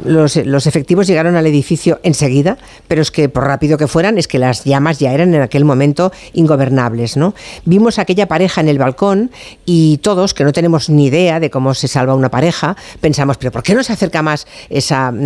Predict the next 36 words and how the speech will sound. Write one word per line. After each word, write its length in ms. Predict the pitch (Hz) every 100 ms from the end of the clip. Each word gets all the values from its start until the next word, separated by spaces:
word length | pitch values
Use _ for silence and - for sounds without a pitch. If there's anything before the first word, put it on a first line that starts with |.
| 135
esa 320 | 117 151 143
escalerilla 560 | 143 - 147 143 151 151
de 80 | 135
los 160 | 131
bomberos? 400 | 127 123 214 214
¿Por 160 | - 131
qué, 220 | 180 196 - -
por 120 | -
qué 120 | 139 175
no 100 | 202
les 220 | 196 151
rescatan?". 580 | 151 - 135 131 131 127 -
Luego 240 | - 180 233
entendimos 760 | 220 196 180 214 220 214 254
que 140 | - 147
lo 160 | 139
que 160 | - 131
hacían 260 | 117 180 190
sus 140 | 180
compañeros 540 | - 165 160 165 165 175
en 60 |
Valencia 460 | 156 165 170 - 170
era 200 | 175 208 - - - -
enfriar 680 | 208 185 - 196 196 226 202
una 200 | 185 185
zona 240 | 202 214
que 100 | 202
debía 220 | 156 156
estar 200 | 185 214
endemoniadamente 880 | 202 175 160 147 156 190 170 190 190
caliente 640 | - 143 165 185 190 233 262 - -
para 180 | 147 135
poder 220 | 139 160
aproximarse 600 | 214 170 - 143 127 -
más, 240 | 113 110 -
¿no? 160 | 175